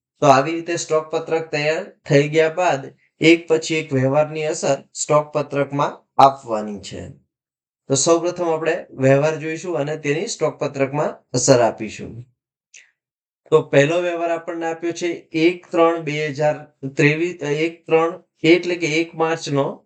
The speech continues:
જેમાં શરૂનો સ્ટોક છે પાંચ હજાર એકમ છે અને કિલો દીઠ રૂપિયા બે છે. તો કુલ કિંમત રૂપિયા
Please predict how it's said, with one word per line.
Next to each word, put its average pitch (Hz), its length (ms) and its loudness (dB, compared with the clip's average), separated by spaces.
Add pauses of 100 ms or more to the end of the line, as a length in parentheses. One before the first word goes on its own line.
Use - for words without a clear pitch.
(180)
જેમાં 147 340 4
શરૂનો 170 420 -2
સ્ટોક 139 400 -4
છે 160 140 0 (240)
પાંચ 143 240 4 (160)
હજાર 165 140 0 (100)
એકમ 170 240 -8
છે 175 180 -6
અને 147 240 -6
કિલો 160 240 0
દીઠ 160 300 -6
રૂપિયા 147 400 -2 (340)
બે 156 200 6 (100)
છે. 120 240 -8 (420)
તો 147 160 2
કુલ 180 240 -2
કિંમત 170 380 -2
રૂપિયા 160 440 -2